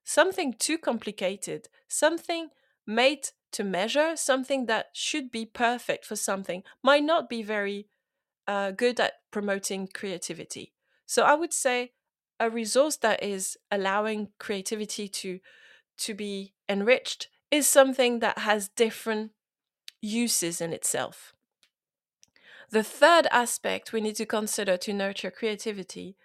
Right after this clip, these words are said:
is mental space. What do I mean by that? I mean, if we're constantly giving tasks or trying to fill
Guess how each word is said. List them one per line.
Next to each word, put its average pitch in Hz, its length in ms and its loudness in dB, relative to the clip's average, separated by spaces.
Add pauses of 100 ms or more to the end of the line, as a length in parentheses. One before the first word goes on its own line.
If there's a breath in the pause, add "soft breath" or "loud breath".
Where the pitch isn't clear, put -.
(320 soft breath)
is 302 240 2
mental 208 640 0
space. - 680 -6 (880 soft breath)
What 294 160 10
do 311 120 2
I 302 80 6
mean 302 220 0
by 180 200 0
that? 165 220 -6 (800 loud breath)
I 285 120 10
mean, 311 260 2 (480)
if 311 240 2
we're 302 140 6
constantly 214 920 -2 (540)
giving 233 360 4
tasks - 720 -6 (340 soft breath)
or 208 300 6 (200 loud breath)
trying 262 420 2
to 233 340 -6 (480 soft breath)
fill 233 560 0